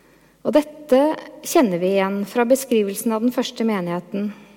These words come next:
Og det er slik Den hellige ånd vir-, viser seg virksom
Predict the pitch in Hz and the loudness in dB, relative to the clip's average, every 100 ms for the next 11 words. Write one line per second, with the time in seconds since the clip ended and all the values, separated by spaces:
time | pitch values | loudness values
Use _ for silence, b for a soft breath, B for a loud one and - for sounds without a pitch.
0 | B B B B _ _ _ _ _ _ | B B B B _ _ _ _ _ _
1 | _ _ _ _ _ _ - 202 254 - | _ _ _ _ _ _ -10 -2 -2 0
2 | 233 269 262 302 320 269 208 214 240 247 | 2 2 2 0 2 2 0 0 2 2
3 | - 247 254 233 - 190 220 233 226 - | 0 -4 0 0 0 -2 2 2 0 -12
4 | - 196 | -6 -4